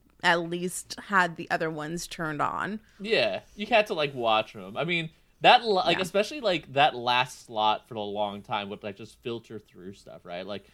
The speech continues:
Speaker 2: Hanging with Mister
Speaker 1: Yep.
Speaker 2: Cooper, I think, had, like, lasted for a little bit, but, like, there was that one with, like, Bo-, Bronson Pinchot was in one where, like, was he, like, a, th-, there was one with him, uh, for a little bit, but, like, that last slot always just has, like, some weird new show they were trying to do.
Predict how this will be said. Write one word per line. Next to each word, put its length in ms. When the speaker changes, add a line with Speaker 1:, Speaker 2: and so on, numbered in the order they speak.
Speaker 2:
Hanging 200
with 100
Mister 80
Speaker 1:
Yep. 100
Speaker 2:
Cooper, 240
I 80
think, 180
had, 280
like, 260
lasted 380
for 80
a 60
little 260
bit, 420
but, 140
like, 260
there 120
was 140
that 220
one 380
with, 140
like, 280
Bo-, 220
Bronson 480
Pinchot 720
was 240
in 200
one 200
where, 140
like, 160
was 120
he, 120
like, 140
a, 360
th-, 160
there 80
was 100
one 140
with 160
him, 460
uh, 320
for 160
a 40
little 220
bit, 360
but, 80
like, 100
that 240
last 400
slot 240
always 340
just 140
has, 180
like, 140
some 240
weird 220
new 140
show 260
they 100
were 80
trying 240
to 80
do. 320